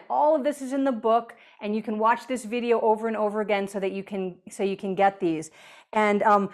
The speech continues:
I'm not gonna show you all of the variations, but if, if you have any physical limitations, you can do these practices no matter what. So you can do all of these practices seated in a chair. You can do them all lying down in bed.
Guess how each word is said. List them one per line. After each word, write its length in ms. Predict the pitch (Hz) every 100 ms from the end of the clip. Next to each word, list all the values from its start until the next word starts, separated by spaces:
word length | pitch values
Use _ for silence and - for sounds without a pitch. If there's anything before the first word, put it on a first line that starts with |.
| - -
I'm 120 | 254
not 180 | 320 392
gonna 160 | 381
show 160 | 359 330
you 180 | 294 269
all 220 | 240 247
of 100 | 220
the 100 | 220
variations, 840 | 202 220 214 202 196 196 175 175 -
but 440 | 247 214 - - _ _ _ _ _ _ _ _ _ _ -
if, 280 | 254 254 - -
if 180 | 262 262
you 140 | 302
have 180 | 302 285
any 200 | 285 277
physical 480 | - 285 262 269 254
limitations, 840 | 240 226 - 233 226 220 180 175 - _ -
you 160 | 247
can 220 | 262 269
do 180 | 226 269
these 200 | 254 233
practices 680 | 240 233 226 226 196 214 180
no 160 | 220 220
matter 320 | 214 208 202
what. 340 | 190 180 - - -
So 140 | - 240
you 120 | 240
can 140 | 240
do 120 | 226 -
all 260 | 247 269
of 100 | 254
these 140 | 262 254
practices 580 | 254 240 240 208 226
seated 340 | - 247 214 214
in 140 | 214
a 60 | 180
chair. 580 | - 208 208 240 330 - - -
You 100 | 240
can 140 | 233 240
do 120 | 226
them 160 | 220
all 260 | 226 214 214
lying 420 | 208 208 214 220
down 300 | 208 196 214
in 160 | 202 190
bed. 400 | 202 202 233